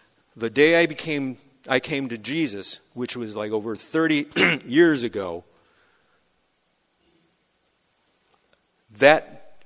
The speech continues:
transformation, and I haven't even attained, I mean, even Paul says, "It's not that I've already attained or am perfected, but I press on."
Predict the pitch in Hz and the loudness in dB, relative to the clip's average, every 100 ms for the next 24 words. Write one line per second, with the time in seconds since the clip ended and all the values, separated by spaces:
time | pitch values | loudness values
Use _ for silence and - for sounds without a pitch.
0 | - _ _ _ - 151 147 - - 127 | -20 _ _ _ -6 -4 -2 -4 -6 -4
1 | 135 147 - 101 87 87 _ _ _ _ | -2 -2 -2 -6 -12 -20 _ _ _ _
2 | _ _ 117 117 135 165 151 143 135 123 | _ _ -10 -4 -2 0 -2 -2 -4 -6
3 | 107 - 147 151 120 104 117 123 123 110 | -10 -12 -6 -4 -4 -6 -8 -8 -8 -8
4 | - 131 127 - 90 104 - 127 131 - | -2 0 0 -4 -6 -8 -6 -2 -2 0
5 | 120 117 113 120 120 113 - 127 120 107 | -2 -2 0 -2 -2 -4 -4 -6 -4 -4
6 | 123 113 113 - 147 139 113 98 107 110 | -4 -6 -10 -2 -2 0 -6 -6 -4 -4
7 | - 113 101 120 120 92 73 | -4 -6 -6 -6 -8 -8 -14